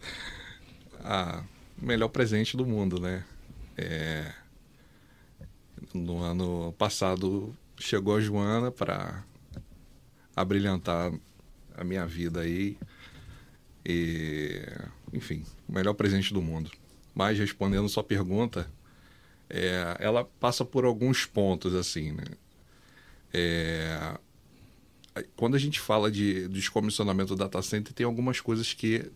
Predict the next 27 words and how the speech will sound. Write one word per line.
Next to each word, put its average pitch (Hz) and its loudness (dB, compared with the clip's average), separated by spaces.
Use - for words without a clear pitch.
tão, 110 0
é, 95 0
encaixam 117 6
aí, 98 4
que 92 -4
não 131 4
foi 165 2
só 147 2
o 151 4
descomissionamento 117 2
do 110 0
data 95 2
center. - -4
A 90 -2
gente 87 -2
teve 87 0
descomissionamento 104 -2
e 92 0
readequação 135 2
do 165 -2
data 110 -2
center, - -6
tá? - -8
É, 90 -4
dando 98 2
uma 104 4
brifada 92 4